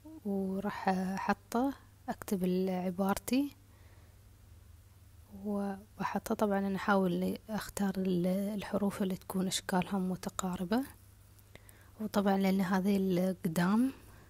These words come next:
فجزء منهم مت-، يعني تبطل، فحاولت إني ألصق. وكالعادة أستخدم الجلوسي أكسنت كلصق،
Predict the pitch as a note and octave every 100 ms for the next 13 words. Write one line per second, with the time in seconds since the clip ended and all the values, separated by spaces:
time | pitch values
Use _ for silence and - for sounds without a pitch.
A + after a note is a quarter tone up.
0 | - - - F3 F3 F3 F3+ F3+ F#3 -
1 | - - - - - - - - - G3+
2 | - G3+ G3+ F3+ G3+ F#3+ - - - G3
3 | E3 E3 - F#3 F#3+ - A3+ C#4 D#4+ A3+
4 | - - - F#3+ G3 F#3+ G3+ F#3 F3+ F#3
5 | G3 F3+ F#3 - - C4 - - - -
6 | - - - - - G#3 A3 F#3+ F#3+ F3
7 | F3+ E3+ - F#3+ G#3+ F#3 F#3 F#3 F3+ F3+
8 | F#3 F#3 F3+ F#3 - - F#3+ - A3 G#3
9 | - F#3+ F#3+ G3 -